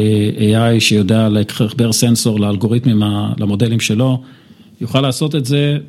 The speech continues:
בתקורות הרבה יותר נמוכות מה-, מ-, מזה שהיום רק, אה, יצרנים מאוד מאוד גדולים יכולים לעשות כאלה דברים. אה, ו-, ופה אני אומר, יש פה איזה חיבור שיכול להיות מאוד מעניין, אני מאוד מקווה שאני אוכל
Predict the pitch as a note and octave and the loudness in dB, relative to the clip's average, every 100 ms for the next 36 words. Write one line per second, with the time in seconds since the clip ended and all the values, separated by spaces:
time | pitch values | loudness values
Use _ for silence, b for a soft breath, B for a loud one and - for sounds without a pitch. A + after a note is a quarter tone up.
0 | - - A#2 B2 B2 A#2+ B2 - B2+ D3+ | -10 -6 -2 0 0 -2 -6 -4 -2 0
1 | C3+ A#2+ C#3+ D3 C3+ B2+ F#3 E3 - A#2+ | 0 -2 0 2 4 2 2 0 2 2
2 | C3 D3+ A#2 A#2 B2 A2 B2 - A2+ C3 | 0 2 2 2 2 2 0 0 2 2
3 | C3 A#2 A#2+ A#2+ - A#2+ A2+ G#2 A#2+ A#2+ | 2 2 0 -2 0 2 0 0 2 4
4 | A#2+ A2 A#2+ A2+ G#2 A2 C3+ C3 A2+ - | 4 4 2 0 0 0 2 2 2 0
5 | A2 A#2 A2 - A#2+ - G#2 G#2 G2 G2 | 2 4 2 0 -2 -2 -2 -2 -4 -6
6 | B B B B B B B - G#2+ G#2 | B B B B B B B -2 2 2
7 | G#2 G#2+ - - A2 - F#3 F#3 D3+ E3+ | 0 -2 -4 -4 -6 0 2 4 4 4
8 | E3+ D3+ - D#3+ C3+ C3 B2 A#2+ - _ | 2 0 0 0 0 0 -2 -4 -8 _
9 | - - A#2 C3 C3+ B2+ A2+ C3+ B2 A#2+ | -18 -4 0 0 0 -2 0 -2 0 -2
10 | A2 A2 A#2 D3+ C#3 G#2 G#2 A#2 B2 B2 | -2 0 0 2 0 0 -2 -2 -2 -2
11 | G#2+ A2+ A#2 G#2+ G2+ A#2+ | -4 -2 -2 -2 -2 -2